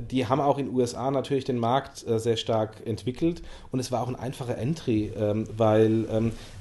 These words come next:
da ist es natürlich auch kein E M V, sondern ist magnetstreifenbasiert. Da hat man so ein ganz billiges, äh, Aufsteckteil,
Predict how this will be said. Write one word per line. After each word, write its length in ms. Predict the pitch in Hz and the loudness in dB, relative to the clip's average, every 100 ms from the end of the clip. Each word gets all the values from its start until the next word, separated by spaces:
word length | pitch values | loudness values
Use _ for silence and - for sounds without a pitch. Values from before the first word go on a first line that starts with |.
| - | -4
da 80 | 117 | -2
ist 120 | 127 | -2
es 80 | 131 | -4
natürlich 420 | - 131 127 - | 0 2 2 0
auch 140 | 113 | -2
kein 240 | - 123 - | 0 0 0
E 60 | |
M 100 | 110 | -2
V, 460 | - 131 147 165 160 | 2 4 8 10 8
sondern 320 | 156 127 123 | 6 2 2
ist 200 | 113 113 | 0 -2
magnetstreifenbasiert. 1160 | 120 107 147 160 143 127 123 123 120 120 120 113 | -2 0 0 0 2 2 4 2 2 2 2 2
Da 80 | |
hat 120 | 113 127 | 0 -2
man 100 | 113 | 0
so 120 | 113 | 0
ein 80 | 104 | 0
ganz 240 | 120 120 | -2 -2
billiges, 680 | - 123 120 113 - - - | -2 0 2 0 -2 -4 0
äh, 260 | 113 110 | 2 2
Aufsteckteil, 1200 | - 135 - - 139 - - 127 127 123 120 117 | 2 0 0 2 2 0 -2 2 4 4 4 -2